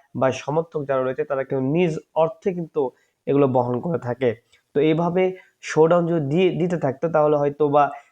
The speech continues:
যে জামাত করে না সে কিন্তু একটা, আহ, ভাববে যে, "না, আমি বিএনপিকে ভোট দেওয়ার চেয়ে জামাতে ভোট দেই", কেননা তাদের,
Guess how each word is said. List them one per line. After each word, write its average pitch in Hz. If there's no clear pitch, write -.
যে 151
জামাত 143
করে 139
না 135
সে 156
কিন্তু 156
একটা, 147
আহ, 131
ভাববে 147
যে, 151
"না, 143
আমি 131
বিএনপিকে 147
ভোট 143
দেওয়ার 156
চেয়ে 175
জামাতে 135
ভোট 135
দেই", 127
কেননা 139
তাদের, 143